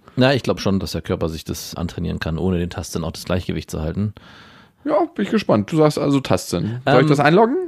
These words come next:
Speaker 1: ich, ja,
Speaker 2: Ja,
Speaker 1: weil
Speaker 2: du könntest keinen Rückzieher mehr machen. Bei
Speaker 1: Ja.
Speaker 2: dir wär's, auf welchen Sinn könntest du am ehesten verzichten? Der Tastsinn.
Speaker 1: Tastsinn, weil ich das auch so ein bisschen als Superheldenkraft sehe,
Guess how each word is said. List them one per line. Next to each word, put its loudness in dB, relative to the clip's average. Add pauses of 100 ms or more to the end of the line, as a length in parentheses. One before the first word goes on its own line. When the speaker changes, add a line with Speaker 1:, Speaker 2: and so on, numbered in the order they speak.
Speaker 1:
ich, 4
ja, 6
Speaker 2:
Ja, 8
Speaker 1:
weil 8
Speaker 2:
du 2
könntest 2
keinen 4
Rückzieher 2
mehr 4
machen. 0
Bei 6
Speaker 1:
Ja. 6
Speaker 2:
dir 4
wär's, 4
auf 2
welchen 4
Sinn 0
könntest 0
du 0
am -2
ehesten 0
verzichten? -2
Der 2
Tastsinn. -4 (140)
Speaker 1:
Tastsinn, 0 (100)
weil 2
ich -2
das -2
auch -2
so 0
ein 2
bisschen -2
als -2 (420)
Superheldenkraft 0 (180)
sehe, -2